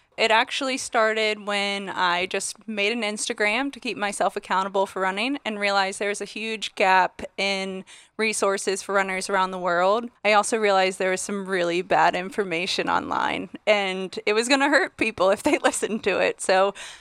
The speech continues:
I saw that as an opportunity and just started creating stuff one thing at a time, and then it eventually just kinda took off, and it really was just, "Let me see what I can do here, and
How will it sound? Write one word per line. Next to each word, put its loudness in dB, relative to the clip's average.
I 2
saw 4
that 4
as 2
an -4
opportunity 0
and 2
just -2
started 0
creating -2
stuff 2
one 0
thing -4
at -2
a 0
time, 0
and -2
then 0
it 0
eventually -2
just -4
kinda 0
took -2
off, 4
and -2
it 4
really 2
was 2
just, -2
"Let 2
me -4
see -2
what 0
I 2
can -8
do -2
here, 0
and -4